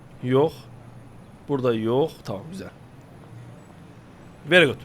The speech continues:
Okey. Şimdi bekliyoruz arkadaşlar. Şunlar da gelsin, bunlardan da para alırız. İki, kaç? Yüz altmış beş dolarımız var. Bir araba daha çıksaydı var ya, iyi olurdu ama.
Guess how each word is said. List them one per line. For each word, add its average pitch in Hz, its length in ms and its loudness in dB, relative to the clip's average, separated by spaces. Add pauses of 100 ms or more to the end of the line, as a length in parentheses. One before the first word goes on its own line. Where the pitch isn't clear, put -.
Okey. 175 440 6 (680)
Şimdi 202 300 6
bekliyoruz 196 400 10
arkadaşlar. 165 580 6 (840)
Şunlar 175 400 6
da 170 60 6
gelsin, 175 380 4
bunlardan 160 340 2
da 151 80 4
para 147 160 6
alırız. 156 240 2
İki, 196 400 -8
kaç? 196 280 6
Yüz 156 120 -2
altmış 180 320 2
beş 196 180 6
dolarımız 180 440 4
var. 180 240 2 (600)
Bir 311 140 8
araba 285 240 8
daha 269 160 8
çıksaydı 269 480 4
var 240 140 8
ya, 208 80 8
iyi 214 140 4
olurdu 170 280 6
ama. 165 220 2